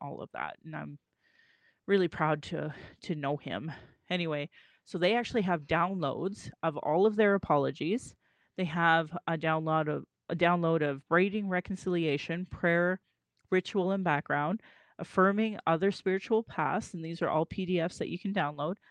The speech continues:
From Apology Towards Reconciliation, Reflection Processes for Conference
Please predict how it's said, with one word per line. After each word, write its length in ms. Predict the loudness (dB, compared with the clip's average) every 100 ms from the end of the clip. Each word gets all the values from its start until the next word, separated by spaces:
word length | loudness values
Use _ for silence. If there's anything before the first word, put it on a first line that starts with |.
| _ _ _ _ _
From 280 | 2 4
Apology 640 | 2 0 4 4 4 0 -6
Towards 400 | -2 0 0 0
Reconciliation, 1000 | -2 -2 0 2 4 2 0 -2 -4 -6 -4
Reflection 600 | -4 -2 -4 -4 -8 -10
Processes 720 | -4 -4 -4 -8 -4 -6 -6
for 160 | -14 -14
Conference 580 | -10 -10 -8 -10 -10